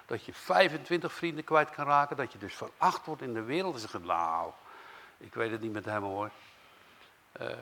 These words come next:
vroeger kon je ermee, maar er is tegenwoordig niks meer aan met die man. Maar, maar dat hij dan andere vrienden geeft. Vrienden, geestelijke vrienden.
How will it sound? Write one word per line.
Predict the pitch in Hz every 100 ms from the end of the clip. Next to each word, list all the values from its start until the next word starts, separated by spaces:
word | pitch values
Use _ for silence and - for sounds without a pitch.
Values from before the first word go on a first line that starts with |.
| -
vroeger | - 143 120
kon | 143 123
je | 117
ermee, | 117
maar | 120 113 107
er |
is | 98
tegenwoordig | - 120 131 160 180
niks | 170 170
meer | - 127
aan | 123
met | 117 107
die | 101
man. | 95 87 85 - _ - - - - - - - _ _ _
Maar, | 117 117
maar | 120 127
dat | 127 127
hij | 120
dan | 120 123
andere | 214 214 190
vrienden | 143 170 165 143
geeft. | - 107 87 - - - _ -
Vrienden, | - 156 160 160 135
geestelijke | - - 175 202 - 175 147
vrienden. | 131 - 190 180 147 92